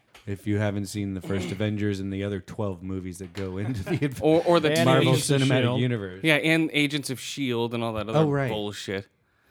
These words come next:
Speaker 2: So, um, yeah, this was, uh, on its own. It
Speaker 1: Hmm.
Speaker 2: wasn't com-, it wasn't just cr-, crammed into the Marvel Universe.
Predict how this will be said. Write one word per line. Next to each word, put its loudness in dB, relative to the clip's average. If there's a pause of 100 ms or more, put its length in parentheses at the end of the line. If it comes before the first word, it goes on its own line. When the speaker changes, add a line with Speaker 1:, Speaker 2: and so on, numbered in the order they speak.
(420)
Speaker 2:
So, 2
um, 4
yeah, 2
this 0
was, -4
uh, -2
on 0
its -2
own. 0
It -2
Speaker 1:
Hmm. -6
Speaker 2:
wasn't 0 (240)
com-, -4
it -2
wasn't -2
just -8 (240)
cr-, -14 (140)
crammed -4
into -4
the -6
Marvel -4
Universe. -8